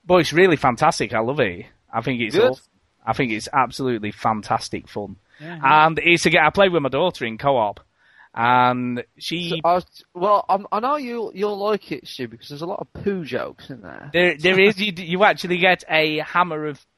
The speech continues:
Speaker 1: poop bashing or something like that. It's called. And
Speaker 3: Oh
Speaker 1: one
Speaker 3: my
Speaker 1: of the
Speaker 3: goodness.
Speaker 1: one, <laughs> one of the quests you have to go and get, uh, demon imp, uh, poo, basically for a farmer to, to put on his fields. And he gives
Speaker 3: Oh,
Speaker 1: you
Speaker 3: this sounds like game of the year.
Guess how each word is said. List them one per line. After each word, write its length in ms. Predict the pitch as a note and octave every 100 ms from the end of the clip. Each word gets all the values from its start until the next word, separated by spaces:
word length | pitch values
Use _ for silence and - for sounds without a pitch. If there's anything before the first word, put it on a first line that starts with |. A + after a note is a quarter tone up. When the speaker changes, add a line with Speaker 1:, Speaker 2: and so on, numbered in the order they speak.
| _
Speaker 1:
poop 300 | - G3 E3+ - _
bashing 480 | B2+ B2+ - C#3 D3+
or 140 | B2+
something 260 | B2 C#3 C#3
like 160 | C3 C3
that. 140 | C#3+
It's 120 | C3+
called. 280 | - D#3+ F3 _ - -
And 160 | C3 D#3
Speaker 3:
Oh 40 |
Speaker 1:
one 80 | F#3
Speaker 3:
my 60 | F3
Speaker 1:
of 40 |
the 80 | E3
Speaker 3:
goodness. 300 | - - - -
Speaker 1:
one, 220 | F3 D3+ G3+
<laughs> 120 | -
one 180 | C#3 F#3 D#3+
of 80 |
the 100 | F3+
quests 340 | - D#3+ F3+ -
you 80 | C3+
have 180 | D#3+ -
to 80 |
go 180 | D3 C#3+
and 100 | C#3
get, 300 | C3+ A#2 - - - -
uh, 180 | B2+ C3+ C3
demon 420 | E3+ F#3 E3+ E3 -
imp, 320 | E3+ D#3+ C3 - _ _
uh, 240 | C3 B2 A#2+ -
poo, 340 | G#3 G3 C3+ _ _ _ _
basically 340 | - C3 C3+ C3+
for 140 | C#3+
a 60 | B2+
farmer 380 | - C#3+ C3+ A2+
to, 420 | C3 A#2 A2+ G#2 -
to 400 | B2+ A#2 A2+ A2
put 140 | - A2+
on 100 | A#2
his 160 | A2
fields. 440 | - B2 A2 G#2 - - -
And 120 | A#2+ B2+
he 60 |
gives 140 | C3+ D#3
Speaker 3:
Oh, 40 |
Speaker 1:
you 40 | D#3
Speaker 3:
this 100 | E3+
sounds 220 | F3 D#3+
like 140 | D3
game 220 | - E3 D#3+
of 40 |
the 60 | D#3+
year. 360 | E3+ F3 C#3